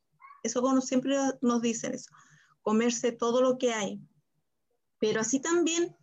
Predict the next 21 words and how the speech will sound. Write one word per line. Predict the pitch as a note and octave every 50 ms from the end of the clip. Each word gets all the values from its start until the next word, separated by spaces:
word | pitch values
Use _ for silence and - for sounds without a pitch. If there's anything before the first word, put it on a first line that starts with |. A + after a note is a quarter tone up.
| _ _
hay | - B3+ B3+ B3+
que | C#4 B3+
dar | B3+ B3 A#3+ A#3
gracias | G#3+ A3+ A#3+ C4 C#4 C4+ - C#4 C4 - -
de | G3+ G#3+ G#3 G#3+
quien | - B3 C4+ C4
nos | B3 A#3+ A3+ - -
da | G3 A#3+ C4+ B3+ - - - _ - _ _ _ _ _ _ _ _ _ _ _ _ _ _ _ _ _ _ _ _
y | - C4 C4+
respetar | C#4+ F4 G4 - - - F4+ F4+ - F4 F4 E4+ - - _ _ _
todo | - D4+ E4+ F4 F4 F4
lo | E4+ F4 E4+
que | F4 E4+ D4+
está | C#4+ C#4+ - - D4 D4+ C#4
en | C4+ C4+ B3+
nuestro | B3+ B3+ B3 B3 - A#3+
espacio | A#3+ - - B3+ B3 C4+ B3+
porque | B3+ A3+ - - - G#3+
todo | G#3 - _ - D#4+ F4 F4+ F#4 F4
tiene | - C#4+ C4 B3 G#3
vida. | F#3+ F#3+ - - -